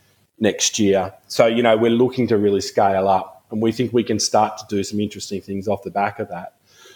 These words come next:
But the, the one invitation I might offer, because, you know, I'm talking primarily to a futures community, is, like I was talking about that thing with Jose, where we s-,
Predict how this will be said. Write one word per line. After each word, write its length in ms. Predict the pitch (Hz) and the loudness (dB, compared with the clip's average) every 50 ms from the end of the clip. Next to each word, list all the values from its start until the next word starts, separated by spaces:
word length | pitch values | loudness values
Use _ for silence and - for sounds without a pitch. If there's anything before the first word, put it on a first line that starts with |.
| _ _ | _ _
But 280 | - 147 147 - - - - | 2 2 2 0 -4 -2 2
the, 200 | 165 160 143 - | 2 2 2 2
the 100 | 165 156 | 0 0
one 220 | 143 147 170 196 220 | 2 2 2 4 4
invitation 600 | 226 196 160 147 - - 127 123 123 - 123 120 | 4 2 2 0 0 0 0 0 0 -2 -2 -2
I 80 | 110 | 0
might 280 | 107 107 110 113 123 131 | 0 2 4 4 4 4
offer, 420 | 127 120 117 - 113 107 101 92 - - | 2 2 0 0 0 0 0 0 -2 -8
because, 320 | 113 - 135 117 104 - | -8 -6 -6 -6 -4 -4
you 60 | 113 101 | -4 -4
know, 100 | 98 98 | -4 -4
I'm 100 | 101 101 | -6 -8
talking 380 | - - 120 113 - 113 101 | -6 -6 -6 -6 -6 -8 -10
primarily 600 | - - 107 98 104 104 107 107 110 107 107 104 | -10 -10 -8 -6 -4 -2 -2 -2 -2 -2 -2 -2
to 140 | 101 101 98 | -4 -6 -8
a 40 | 98 | -8
futures 440 | - - 113 113 - - 107 101 - | -6 -6 -6 -6 -4 -6 -10 -10 -10
community, 680 | - 98 101 107 113 113 117 104 101 98 101 98 98 | -10 -8 -4 -4 -2 -2 -4 -4 -6 -6 -4 -4 -4
is, 220 | 107 107 - - _ _ _ _ _ _ _ _ _ | -4 -6 -8 -14 _ _ _ _ _ _ _ _ _
like 240 | 131 123 135 131 - | 2 4 4 4 4
I 60 | 120 | 2
was 120 | 117 110 | 2 0
talking 360 | - - 135 120 113 - 117 107 | 0 2 2 2 2 2 0 0
about 120 | 104 101 | 2 2
that 240 | 107 104 107 - - | 2 0 0 -2 -4
thing 180 | 120 107 107 | -4 -2 -2
with 120 | 104 104 - | -4 -2 0
Jose, 520 | - 110 110 117 123 110 117 101 101 101 98 | 2 4 4 4 4 4 2 2 4 2 2
where 220 | 101 101 101 98 | 2 2 4 4
we 120 | 101 101 | 2 2
s-, 240 | 101 - - - - | 0 -2 -6 -12 -12